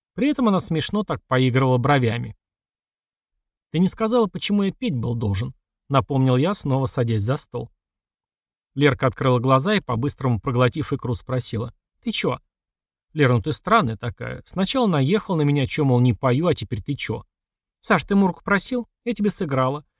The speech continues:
А зачем ты её просил, если петь не стал?" Я слегка обалдел. "Лер, ну это же прикол такой. А Мурку можешь?" Я не понимал, что ей непонятно. "А в чём прикол?"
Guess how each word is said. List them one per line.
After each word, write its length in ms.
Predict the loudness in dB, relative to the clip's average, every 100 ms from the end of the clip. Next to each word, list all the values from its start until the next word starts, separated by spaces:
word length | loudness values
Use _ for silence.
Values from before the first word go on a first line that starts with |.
| _ -2
А 80 |
зачем 280 | 0 2 0
ты 100 | 0
её 80 | -2
просил, 340 | 0 -2 0
если 260 | 0 0 -6
петь 280 | -6 -6 -4
не 60 |
стал?" 360 | -8 -6 -8 -8 _ _ _ _ _ -8
Я 100 | -6
слегка 340 | -4 -4 -2
обалдел. 520 | 0 2 0 -2 -6 -10 _ _ _ _ _
"Лер, 240 | 2 4 4
ну 120 | 2
это 120 | 0
же 60 | -4
прикол 480 | -2 -2 2 2 2
такой. 420 | -2 -6 -6 -4
А 140 | 2 2
Мурку 340 | 2 0 0
можешь?" 520 | 2 2 0 -4 -10 _ -6
Я 120 | 2
не 100 | 2
понимал, 420 | 2 2 2 0
что 200 | -4 -4
ей 140 | 0 0
непонятно. 600 | 0 0 -2 -2 -6 -12 _ _ _ _ _ _ -4
"А 100 | -2
в 40 |
чём 180 | 0 0
прикол?" 460 | 2 0 0 0